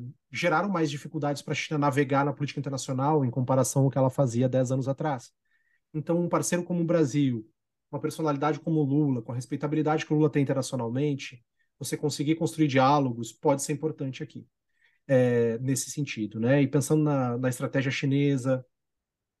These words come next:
de inserção internacional, a cooperação tecnológica, a cooperação de investimento em infraestrutura, ela também é fundamental, né? O China twenty twenty-five fala bastante disso também, é,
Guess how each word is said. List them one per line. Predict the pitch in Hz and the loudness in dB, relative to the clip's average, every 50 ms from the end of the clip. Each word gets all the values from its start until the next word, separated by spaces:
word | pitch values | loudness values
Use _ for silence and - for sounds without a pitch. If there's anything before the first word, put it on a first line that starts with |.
| _ _ _ _ _ _ _ _ _ - | _ _ _ _ _ _ _ _ _ -12
de | 127 - - 151 143 139 | -6 -2 2 2 2 2
inserção | 139 - 160 139 - 156 151 | 2 0 0 0 2 0 2
internacional, | 139 139 139 131 - - 135 123 123 139 151 151 139 131 | 2 2 0 0 -2 -2 0 0 2 2 2 2 2 0
a | 123 | 0
cooperação | - 151 - 147 139 131 - - 147 | -4 -4 -4 -2 -2 -2 -4 -4 -6
tecnológica, | - 147 - - 127 120 117 120 131 147 151 143 131 - - 139 | -6 -6 -6 -4 -2 0 2 4 6 6 6 4 4 0 -2 -6
a | 123 | -4
cooperação | - 127 139 139 135 127 - - 143 139 | -4 -2 0 0 0 0 -2 -2 -2 -2
de | 131 120 127 | -2 -2 -4
investimento | 117 131 127 - 143 139 - | -4 -4 -4 -4 -4 -6 -6
em | 127 | -6
infraestrutura, | - 127 - 131 117 - 156 170 | -10 -8 -8 -8 -6 -4 -2 0
ela | 175 170 160 | 0 0 -2
também | - 180 165 147 160 208 | -2 -2 0 0 0 -2
é | 226 | -4
fundamental, | - - 156 147 139 131 120 107 - 110 110 110 | -8 -8 -8 -6 -6 -6 -6 -8 -8 -10 -12 -10
né? | 110 120 135 | -8 -6 -6
O | 143 131 | -6 -6
China | - - 135 131 135 135 | -2 -2 0 2 2 0
twenty | 131 - 143 135 131 131 123 | -2 0 0 2 2 2 0
twenty-five | - 131 123 120 - 160 175 185 175 151 - - - - _ _ _ _ | 0 -2 -2 2 4 6 8 8 8 6 2 -4 -20 -20 _ _ _ _
fala | - 127 135 156 | 2 4 4 4
bastante | 156 151 135 - 156 139 143 135 | 4 0 0 -2 -4 -6 -6 -4
disso | 131 139 135 - 127 | -6 -6 -6 -6 -10
também, | - 123 113 117 123 147 175 220 - _ _ _ _ _ _ _ - | -8 -8 -6 -4 -2 -2 -2 -2 -4 _ _ _ _ _ _ _ -4
é, | - 143 143 139 139 139 139 - | 0 2 4 4 4 4 4 2